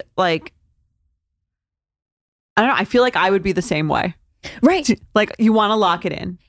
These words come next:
Speaker 2: It's, it's like, I think, and Esther Perel talks about this a lot. I just read her book, Mating in
Speaker 1: Amazing.
Speaker 2: Captivity.
Speaker 1: I love her.
Speaker 2: It's amazing.
Speaker 1: Yeah.
Speaker 2: And it's just,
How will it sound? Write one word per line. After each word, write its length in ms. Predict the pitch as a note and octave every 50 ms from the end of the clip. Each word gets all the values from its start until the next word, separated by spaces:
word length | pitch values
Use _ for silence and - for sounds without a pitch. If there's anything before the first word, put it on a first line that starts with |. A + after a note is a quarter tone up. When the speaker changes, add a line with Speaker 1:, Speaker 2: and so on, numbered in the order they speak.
| _ _ -
Speaker 2:
It's, 220 | C4+ C#4+ - - -
it's 200 | C4 C#4+ - -
like, 360 | D#4+ D4 C#4+ C#4 - - - _ _ _ _ _ _ _ _ _ _ -
I 80 | A#3+ B3+
think, 400 | - - E4+ F4+ F4+ - - - - _ _ _ _ _ -
and 100 | - G#3 -
Esther 320 | - A#3 - - - -
Perel 340 | - - A3 G#3 G#3 G#3 G3+
talks 300 | - - F#3 F#3 - -
about 320 | F#3+ F#3+ F#3 F3+ F3 - _ -
this 340 | F3+ F3 E3+ F3+ F3+ F3 -
a 60 | E3+
lot. 360 | E3 D#3 D3+ C3 C3 E3 A3+
I 100 | A#3+ G3
just 240 | F3 F#3 F#3+ - -
read 140 | F#3 F3+ F3
her 80 | F#3
book, 360 | E3+ E3 - E3 E3+ F#3 - -
Mating 380 | F#3+ F#3 E3+ E3+ E3 F3+ F3+
in 140 | F3+ F3 F3 -
Speaker 1:
Amazing. 340 | F#3 E3+ D3+ D#3 D#3 F3 F3+
Speaker 2:
Captivity. 360 | E3+ F#3 - A3+ F#3 G3 G3 - -
Speaker 1:
I 40 | E3+
love 220 | E3 D#3+ D3 D#3+
her. 260 | F3 E3+ - F#3 D#3+ -
Speaker 2:
It's 120 | G#3 G3 -
amazing. 420 | A3+ B3+ B3 G3+ F3+ - - - -
Speaker 1:
Yeah. 260 | F3+ F3 C#3 - F3 F3
Speaker 2:
And 520 | - D#4 D#4 D4+ D4 C#4 C4+ F3+ E3 F#3+ - -
it's 240 | - G3 G3+ - -
just, 480 | - - A3+ A3 G3+ - - - -